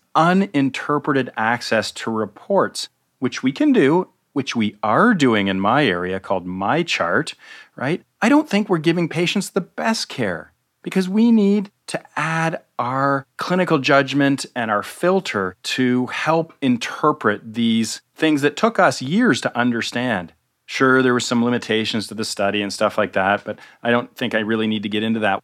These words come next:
One of the main points was for M R Is and backs,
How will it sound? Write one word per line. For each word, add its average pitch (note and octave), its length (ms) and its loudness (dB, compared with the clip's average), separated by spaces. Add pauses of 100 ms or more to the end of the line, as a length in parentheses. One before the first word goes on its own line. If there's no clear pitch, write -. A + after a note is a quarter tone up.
(120)
One D3+ 120 0
of D#3 40 4
the D3 80 4
main C#3 320 2
points B2+ 380 -2
was G2+ 340 -4 (160)
for - 240 -8
M D#3 160 2
R C3+ 260 4
Is C#3 100 0
and A2 160 0
backs, A2+ 500 -2